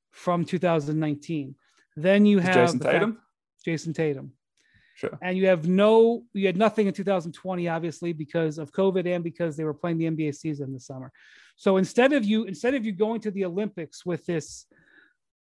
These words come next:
Speaker 1: some level of, of traction, they have none. And you could see that evid-, you know, that you, it was very evident in the game, in the,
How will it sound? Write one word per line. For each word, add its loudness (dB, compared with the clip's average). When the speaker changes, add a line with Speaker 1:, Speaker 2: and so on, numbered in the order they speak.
Speaker 1:
some 0
level 2
of, -8
of -12
traction, -8
they -4
have -2
none. -4
And -6
you -4
could -10
see -4
that -4
evid-, -4
you -8
know, -6
that -4
you, -6
it -4
was -4
very 0
evident -6
in -6
the -8
game, -6
in -8
the, -6